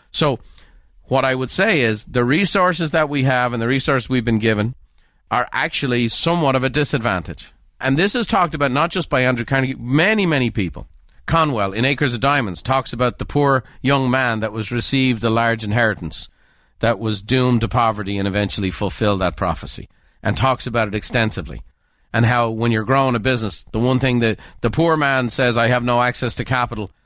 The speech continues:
so what he has to do is be more creative and be more inventive. And that's what this little booklet's about. It's about the advantages of poverty and ultimately the mindset that can create. So if you're in a spot today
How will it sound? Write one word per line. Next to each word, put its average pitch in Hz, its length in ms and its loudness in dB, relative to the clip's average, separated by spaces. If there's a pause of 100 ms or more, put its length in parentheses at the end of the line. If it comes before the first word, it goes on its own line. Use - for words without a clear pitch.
(220)
so - 180 0
what 120 240 4
he 117 80 2
has 120 200 0
to 117 100 -6
do 127 200 2
is 104 100 0
be 117 180 2
more 113 200 4
creative 113 480 0
and 95 120 -2
be 120 140 2
more 113 240 4
inventive. 98 480 -2 (340)
And 131 120 2
that's 202 180 0
what 269 120 -4
this 247 180 0
little 202 200 0
booklet's 156 440 -2
about. 127 320 0
It's - 120 -8
about 151 260 0
the 127 100 0
advantages 117 920 -4 (380)
of 117 120 -2
poverty 123 520 0
and 113 260 0
ultimately 139 480 0
the 117 120 2
mindset 135 640 2
that 117 120 0
can 123 120 -4
create. 127 300 0
So - 160 0
if 107 80 -4
you're 165 140 2
in 247 80 0
a 214 40 0
spot 185 300 -2
today 143 380 0